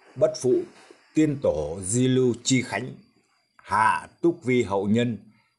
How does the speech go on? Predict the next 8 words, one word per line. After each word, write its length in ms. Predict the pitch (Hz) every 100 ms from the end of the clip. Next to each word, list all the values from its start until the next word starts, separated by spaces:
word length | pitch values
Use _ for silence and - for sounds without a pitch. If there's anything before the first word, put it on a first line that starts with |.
| _ _ _
chiêm 220 | - 139 127
ngưỡng 360 | 120 127 69 69 _ _ _
Chi 180 | 127 123
Tiêu. 320 | 127 120 98 - _ _ _ _ _ _ _ _ _ _ _ -
Thượng 400 | 110 120 92 95
là 200 | 95 98
đối 300 | 104 117 143
với 460 | 135 135 135 -